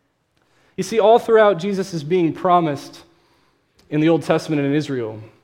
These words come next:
they kinda started to visualize what he might be like when he showed up on the scene.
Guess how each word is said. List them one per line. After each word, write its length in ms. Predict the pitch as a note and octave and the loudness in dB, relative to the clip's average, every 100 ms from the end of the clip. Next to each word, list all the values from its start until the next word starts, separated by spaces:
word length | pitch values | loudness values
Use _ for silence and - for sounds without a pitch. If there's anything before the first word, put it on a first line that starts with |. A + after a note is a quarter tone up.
| _ _ _ _ _ _ - | _ _ _ _ _ _ -6
they 80 | E3+ | -4
kinda 240 | G3+ G#3 | 0 0
started 240 | G3+ G#3 F3 | 0 0 0
to 80 | |
visualize 640 | D3 E3+ F3 E3+ D3+ C#3+ C#3+ | 2 2 4 4 4 2 -2
what 220 | D3 D#3 | -4 -2
he 140 | D#3 | -2
might 240 | D#3 D3+ C#3+ | 0 0 -2
be 80 | C#3 | -4
like 320 | C3+ B2+ C3 | -4 -4 -8
when 120 | C3 | -8
he 120 | B2+ | -8
showed 280 | A#2 C#3 B2 | -8 -6 -6
up 160 | A#2 A#2+ | -6 -8
on 80 | |
the 80 | A2 | -10
scene. 320 | - G#2+ G2+ | -12 -12 -12